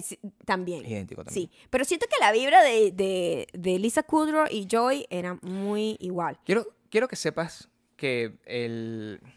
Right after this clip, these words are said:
Speaker 2: yo he visto a Chandler actuar
Speaker 1: Ujú.
Speaker 2: recientemente.
Speaker 1: En
Speaker 2: Y
Speaker 1: una serie que tiene ahorita,
Speaker 2: eh, eh,
Speaker 1: ¿verdad?
Speaker 2: bueno, él, él estuvo como invitado en una serie que yo veo de abogados, de señor. Y en esa serie de abogados él era como un fiscal malo, una cosa
Speaker 1: Ajá.
Speaker 2: así. Es muy arrecho ese carajo, porque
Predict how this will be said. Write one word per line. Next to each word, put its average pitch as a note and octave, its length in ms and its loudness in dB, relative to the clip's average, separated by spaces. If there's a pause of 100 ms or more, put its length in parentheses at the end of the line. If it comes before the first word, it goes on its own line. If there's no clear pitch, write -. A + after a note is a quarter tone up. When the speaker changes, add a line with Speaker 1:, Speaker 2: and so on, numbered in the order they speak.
(180)
Speaker 2:
yo E3+ 120 0
he - 20 2
visto C#4 180 -4
a - 180 -12
Chandler C3 300 -4
actuar - 280 -12
Speaker 1:
Ujú. - 80 -20 (100)
Speaker 2:
recientemente. G#3 680 -4 (760)
Speaker 1:
En A3+ 100 0
Speaker 2:
Y - 20 2
Speaker 1:
una C4 100 2
serie B3+ 220 2
que A#3+ 100 -2
tiene F#3+ 200 -2
ahorita, A3 260 0
Speaker 2:
eh, F3 100 4
eh, E3+ 40 0
Speaker 1:
¿verdad? G3 160 0 (200)
Speaker 2:
bueno, D4+ 260 -2
él, E3+ 160 -6
él F3+ 140 0
estuvo C#4 260 -2
como B3 220 -2
invitado A3+ 480 2
en A3 80 -2
una A3 140 -4
serie A#3+ 580 -2
que C#3+ 140 -4
yo D#3 80 -2
veo G3 160 -2
de F#3+ 60 2
abogados, A2 420 0
de A2 40 -6
señor. G2+ 380 -6 (400)
Y C#3 100 -4
en D3 60 -2
esa D#3+ 160 -2
serie G#3+ 300 4
de A3 80 6
abogados F#3 420 6
él D#3 140 4
era D#3+ 240 2
como E3 260 -4
un D3 80 -4
fiscal F3 340 -2
malo, D#3 320 2
una A#2 140 -6
cosa G3 200 -6
Speaker 1:
Ajá. G#3+ 80 -4
Speaker 2:
así. F3+ 140 -2 (840)
Es C4 160 0
muy D4 160 2
arrecho G#3+ 320 6
ese B2 80 -2
carajo, E2 340 -4 (320)
porque E3+ 580 2